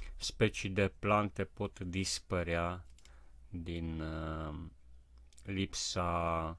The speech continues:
gunoiului de la animale, fiindcă la animale, totuși, dacă sunt închise, mai dăm hrană, iar dacă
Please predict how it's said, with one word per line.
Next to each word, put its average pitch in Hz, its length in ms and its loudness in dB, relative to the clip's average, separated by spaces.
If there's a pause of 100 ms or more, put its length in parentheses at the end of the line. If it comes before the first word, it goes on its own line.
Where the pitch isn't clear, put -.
gunoiului 95 1040 4 (720)
de 92 180 -2
la 87 200 2
animale, 85 520 2
fiindcă 117 340 -2
la 123 120 4
animale, 117 400 4
totuși, 95 400 0
dacă 95 280 2
sunt 92 260 -2
închise, 87 420 -4
mai 82 220 -2
dăm 85 480 0 (1300)
hrană, 143 500 2
iar 156 220 2
dacă 135 440 -4